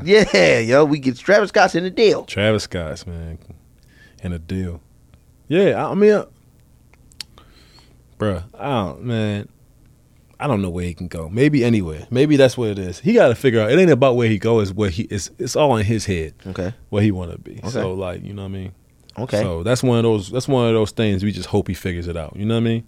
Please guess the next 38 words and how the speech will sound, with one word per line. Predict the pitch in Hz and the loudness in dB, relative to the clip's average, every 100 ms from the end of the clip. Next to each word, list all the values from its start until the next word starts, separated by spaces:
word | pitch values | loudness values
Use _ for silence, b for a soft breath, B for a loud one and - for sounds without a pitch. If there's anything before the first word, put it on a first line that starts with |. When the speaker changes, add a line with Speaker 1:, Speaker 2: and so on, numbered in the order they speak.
| - | -10
Speaker 1:
All | 98 | -6
right. | 135 - | -6 -6
Now | 92 107 98 80 - | -4 -2 -2 -6 -10
we | 95 | -8
gonna | 90 87 | -8 -8
end. | 92 98 104 | -8 -8 -8
We | 98 | -8
gonna | 101 101 95 - b b - - | -6 -4 -6 -10 b b -14 -2
talk | 101 | -2
about | 104 110 113 | 0 -2 0
movement. | 110 87 82 82 | -2 -4 -10 -14
This | 90 | -10
is | |
the | 90 | -8
last | 92 101 98 | -2 -2 -2
player | 104 95 | -6 -6
we | 92 | -6
gonna | 87 85 | -10 -8
talk | 92 87 | -8 -8
about. | - - - - _ - b b b | -10 -20 -20 -20 _ -20 b b b
It's | - 80 | -20 -18
a | |
big | - 95 - | -10 -10 -10
one | 73 | -14
though. | - - - | -16 -20 -14
Big | - - | -12 -10
player. | - - - _ _ _ _ _ _ b b b b b b b _ | -12 -12 -20 _ _ _ _ _ _ b b b b b b b _
He's | - | -8
had | 101 | -6
a | |
little | 98 92 | -4 -6
controversy, | 98 82 - 160 - _ _ _ _ _ _ _ b b b - | -10 -12 -16 -20 -20 _ _ _ _ _ _ _ b b b -16
but | 82 | -14
he's, | 85 - _ | -14 -18 _
but | 76 | -18
he's | 80 | -12
all | 90 95 | -8 -8
right. | 85 | -8